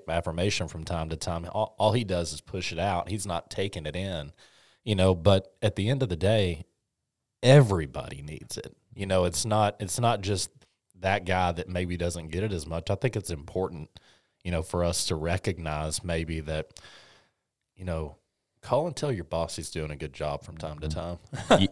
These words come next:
Speaker 2: Yeah.
Speaker 3: you know how impactful that is?
Speaker 1: <laughs> Yeah.
Speaker 3: When your, your boss, your boss, the guy who is, it's lonely at the top,
Speaker 1: Oh,
Speaker 3: right?
Speaker 1: I know it. I
Speaker 3: Unless,
Speaker 1: know it.
Speaker 3: y-, you know, as a, as a leader of a company, you, you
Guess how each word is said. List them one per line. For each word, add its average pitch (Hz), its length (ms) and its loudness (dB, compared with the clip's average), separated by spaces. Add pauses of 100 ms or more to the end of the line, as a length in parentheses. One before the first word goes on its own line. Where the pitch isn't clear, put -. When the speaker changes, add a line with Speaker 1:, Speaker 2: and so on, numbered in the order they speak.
Speaker 2:
Yeah. 110 120 8
Speaker 3:
you 113 80 10
know 135 120 12
how 101 260 12
impactful 92 520 6
that 101 180 8
is? 117 360 4
Speaker 1:
<laughs> 113 40 -12
Yeah. 127 180 2 (280)
Speaker 3:
When 92 200 4
your, 87 300 4 (160)
your 92 240 6
boss, - 460 8 (300)
your 87 120 4
boss, 80 340 8
the 90 100 2
guy 85 360 8
who 82 280 4 (100)
is, 78 260 -2 (100)
it's 98 180 2
lonely 117 380 8
at 78 100 4
the - 60 -10
top, - 480 6 (460)
Speaker 1:
Oh, - 40 4
Speaker 3:
right? 82 160 8
Speaker 1:
I 92 60 -6
know 92 220 -10
it. - 120 -12
I - 40 -20 (120)
Speaker 3:
Unless, 92 300 6
Speaker 1:
know 87 80 -6
it. - 80 -12
Speaker 3:
y-, 90 60 2
you 80 200 2
know, 80 320 6
as 90 220 6
a, 82 160 2
as 87 160 4
a 80 80 2
leader 85 420 6
of 78 100 4
a 78 60 0
company, 80 540 2 (320)
you, 92 180 6 (380)
you 92 280 4